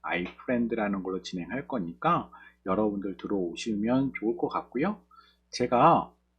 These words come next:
어, 다음에도 또 수업 중간에도 이 아이프렌드라는 거 사용해서 우리가 수업을 진행하는 경우도 있을 거예요. 그래서 뭐 여러분들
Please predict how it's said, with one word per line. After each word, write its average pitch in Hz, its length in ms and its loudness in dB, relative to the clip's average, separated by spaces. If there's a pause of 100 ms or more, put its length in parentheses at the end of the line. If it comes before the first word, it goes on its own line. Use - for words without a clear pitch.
어, 107 260 -2
다음에도 135 760 4
또 139 160 4
수업 175 320 4
중간에도 98 800 2 (100)
이 98 120 -2
아이프렌드라는 95 920 -2
거 92 100 -8
사용해서 147 760 0
우리가 85 340 -6
수업을 147 760 -2
진행하는 87 580 -6
경우도 92 360 -4
있을 95 280 -6
거예요. 73 360 -6 (1800)
그래서 95 400 -8 (2500)
뭐 92 240 -10
여러분들 131 460 6